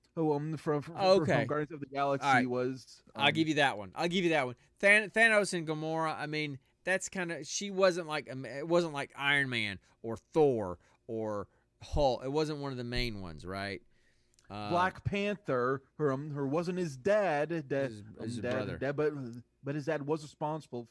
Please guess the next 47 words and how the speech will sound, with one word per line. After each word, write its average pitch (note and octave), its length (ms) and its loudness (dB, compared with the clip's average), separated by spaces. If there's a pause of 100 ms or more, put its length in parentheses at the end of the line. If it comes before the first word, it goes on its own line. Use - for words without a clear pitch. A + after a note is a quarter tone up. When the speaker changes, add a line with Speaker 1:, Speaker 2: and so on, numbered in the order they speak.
Speaker 1:
for, D3 500 -6 (300)
um, C3 80 -10
Speaker 2:
It - 20 -8
was C#3 100 -8
his C#3 120 -6
half E3 180 4
Speaker 1:
for, C#3+ 80 -2
Speaker 2:
brother. C3 240 0
Speaker 1:
for D3 80 -2
basically C#3+ 320 -6
creating C3 720 -10 (240)
Speaker 2:
Yeah, C3 160 -4
it - 40 -2
was G2 100 -4
his B2 80 -4
Speaker 1:
Kill-, C3 60 -4
Speaker 2:
half B2+ 120 -4
brother. F#2 240 -6
Speaker 1:
Killmonger. - 160 -12
Speaker 2:
Right, F#2 220 -6
right. - 220 -10
So - 140 -10 (240)
anyway, D#3+ 220 0
okay. D#3+ 300 4 (260)
So D3+ 220 4
let D#3 120 0
me F#3+ 80 -2
roll E3+ 300 4
and D3+ 80 -6
see D#3+ 120 -2
what D3 140 -2
we're C#3 80 -4
doing C3 200 -4
for B2 100 -6
next B2 180 -6
time, A2 140 -6
and G#2 80 -10
let's G2+ 140 -8
get G#2+ 120 -6
outta G2 160 -4
here. F2 180 -8 (920)
Okay? A#2+ 200 -4 (840)
Speaker 1:
Yeah. G#2 240 -8
Speaker 2:
So E3+ 1080 4 (320)
I C#3 100 -6
rolled D3+ 380 0
a C3+ 840 4